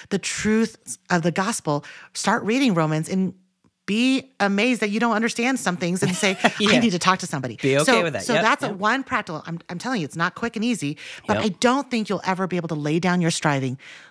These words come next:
Speaker 1: Str-, When Striving Ceases is the name of the book, you will not be able to cease striving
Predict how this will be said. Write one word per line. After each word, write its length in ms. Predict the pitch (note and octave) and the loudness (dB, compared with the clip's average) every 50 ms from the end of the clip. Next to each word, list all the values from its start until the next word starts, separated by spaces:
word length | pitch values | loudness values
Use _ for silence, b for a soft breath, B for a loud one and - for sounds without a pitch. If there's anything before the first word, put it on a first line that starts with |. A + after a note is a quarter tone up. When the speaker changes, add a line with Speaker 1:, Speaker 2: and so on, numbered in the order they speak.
| B B B | B B B
Speaker 1:
Str-, 260 | - - - - - | -8 -6 -4 -4 -2
When 200 | - F#3+ G3 F#3+ | 2 2 2 2
Striving 400 | F3+ - - G#3+ G#3+ A#3+ A#3+ A3+ | 2 2 2 2 2 2 2 0
Ceases 360 | F#3+ - - G3 G#3+ G#3 - | -2 -2 -4 -4 -4 -4 -4
is 60 | G3 - | -4 -2
the 60 | E3+ | 0
name 220 | D#3+ D#3 D#3+ E3+ | 0 2 2 2
of 40 | D#3+ | 0
the 60 | D3+ | 0
book, 260 | C#3 D3+ E3 F#3+ - - B B B B | 0 2 0 0 0 -4 B B B B
you 180 | F#3+ G#3 C#4 | 2 4 4
will 120 | C4+ A#3 G3+ | 4 4 4
not 320 | F#3+ F3+ F3+ G3+ A3 - | 4 4 4 2 0 0
be 60 | G#3 | -2
able 120 | G3+ F3 F3 | -6 -6 -6
to 80 | D#3 | -6
cease 340 | D3+ - - - G3+ G3+ F#3+ | -8 -8 -8 -6 -6 -6 -4
striving 600 | - - - C#3+ D3+ D#3+ D#3+ G3+ A3 A#3+ B3 A3+ | -6 -4 -4 -2 -2 -2 0 0 0 0 0 -2